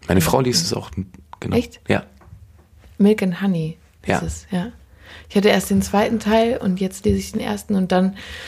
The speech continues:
Speaker 2: lese ich so ein Gedicht und denk dann auch nochmal drüber nach und die ist echt, also manchmal ist es echt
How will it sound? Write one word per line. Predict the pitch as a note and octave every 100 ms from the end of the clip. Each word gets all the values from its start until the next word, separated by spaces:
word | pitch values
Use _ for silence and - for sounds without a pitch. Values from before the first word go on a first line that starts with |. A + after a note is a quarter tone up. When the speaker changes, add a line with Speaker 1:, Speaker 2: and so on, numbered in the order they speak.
| - - - -
Speaker 2:
lese | G#3 A3+
ich | A3
so | G#3+
ein | G3 F#3+ - -
Gedicht | G3+ A#3 A#3 G3
und | F#3
denk | G3 G3
dann | G3
auch | F#3
nochmal | F3+ F3+
drüber | F3+ F3+
nach | F3 F#3 G#3+ -
und | G3 E3+ -
die | F#3
ist | E3+ -
echt, | G3 - - - -
also | F#3+
manchmal | G3+ A3 C#4 C4 A3
ist | G#3
es | G3+ -
echt | A#3 A#3 -